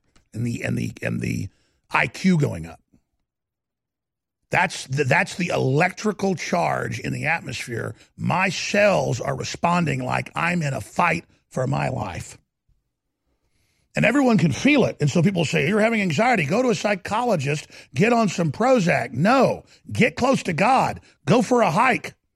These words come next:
Eat some food that's better for you. I'm not on some high horse. I'm just saying, folks,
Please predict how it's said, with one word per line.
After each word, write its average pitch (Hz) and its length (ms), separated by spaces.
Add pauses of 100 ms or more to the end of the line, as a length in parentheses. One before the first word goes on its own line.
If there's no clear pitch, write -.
(420)
Eat 226 160
some 214 180
food 254 260
that's 190 140
better 180 220
for 143 240
you. 117 160 (200)
I'm 208 120
not 247 160
on 196 80
some 170 180
high 226 200
horse. 170 300 (300)
I'm 247 200
just 202 180
saying, 240 300
folks, 190 420